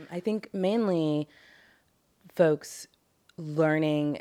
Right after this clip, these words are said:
how to organize more deeply and to connect each other, right? So I think, you know,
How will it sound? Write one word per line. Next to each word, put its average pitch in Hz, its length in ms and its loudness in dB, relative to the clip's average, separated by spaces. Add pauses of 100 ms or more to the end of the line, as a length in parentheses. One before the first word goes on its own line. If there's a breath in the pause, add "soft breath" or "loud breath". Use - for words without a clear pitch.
(140)
how 139 260 -4
to 127 120 -2
organize 131 560 -6
more 127 280 -6
deeply 180 640 -10
and 143 160 -6
to - 40 -16
connect - 420 -12
each - 180 -16
other, - 240 -10
right? 135 320 -10
So 135 320 -2
I 131 80 -6
think, 135 420 -8
you 139 140 -10
know, 127 320 -8